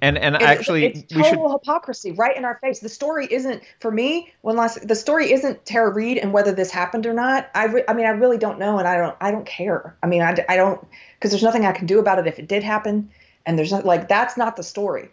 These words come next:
Speaker 2: The story is, look at this hypocrisy in the way that they treat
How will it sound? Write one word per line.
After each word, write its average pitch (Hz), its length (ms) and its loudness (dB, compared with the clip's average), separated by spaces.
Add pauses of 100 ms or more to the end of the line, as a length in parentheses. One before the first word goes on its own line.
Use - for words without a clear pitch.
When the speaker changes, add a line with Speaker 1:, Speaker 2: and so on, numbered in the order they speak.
Speaker 2:
The 196 80 -4
story 254 640 0
is, 156 380 -6 (520)
look 190 480 0
at 190 220 -6
this 170 180 -8
hypocrisy - 1000 -6
in 151 120 -6
the 151 80 -4
way 170 240 4
that 175 160 -2
they 156 160 -2
treat - 500 -8